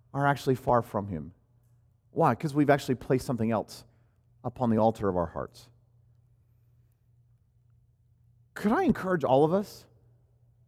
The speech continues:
like David, when he says in Psalm fifty-one ten, to have this prayer, "Create in me a clean heart, O God,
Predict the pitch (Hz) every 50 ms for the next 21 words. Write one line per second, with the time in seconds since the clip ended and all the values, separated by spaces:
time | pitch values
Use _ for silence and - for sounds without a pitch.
0 | _ _ _ _ _ _ _ _ _ _ _ 151 160 151 147 135 143 139 151 151
1 | 160 180 175 165 - - _ _ _ _ _ 151 160 151 139 - 165 160 143 143
2 | 135 - - 143 143 143 143 139 - 151 139 - 143 135 123 123 123 123 127 120
3 | - - - - - 117 110 113 120 131 - - _ _ _ _ _ - 143 127
4 | 143 147 147 131 135 139 - - - - 135 127 135 135 - - - 160 147 131
5 | 135 147 151 151 139 127 127 127 123 113 - - - 123 120 110 - 107 117 120
6 | 117 120 110 113 110 110 120 135 135